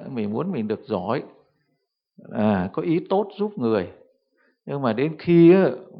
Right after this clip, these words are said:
mà nó thua một người khác quá nhiều, thì là bắt đầu cái nó đổi hết. Đó. Mình sân lên,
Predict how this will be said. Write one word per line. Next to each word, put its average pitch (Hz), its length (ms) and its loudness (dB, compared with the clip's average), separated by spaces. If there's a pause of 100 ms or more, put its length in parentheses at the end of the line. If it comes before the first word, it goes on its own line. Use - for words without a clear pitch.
(100)
mà 104 360 -8 (480)
nó 156 180 -6
thua 165 260 6
một 135 120 -2
người 107 220 -2
khác 185 300 -8
quá 151 140 -4
nhiều, 123 340 -2 (760)
thì 107 60 -14
là 101 160 -6
bắt - 220 -4
đầu 107 260 -2
cái 123 80 -10
nó 151 120 -8
đổi 98 260 -4
hết. 165 180 -4 (1160)
Đó. 82 160 -12 (640)
Mình 107 100 -8
sân 139 300 0
lên, 131 240 -2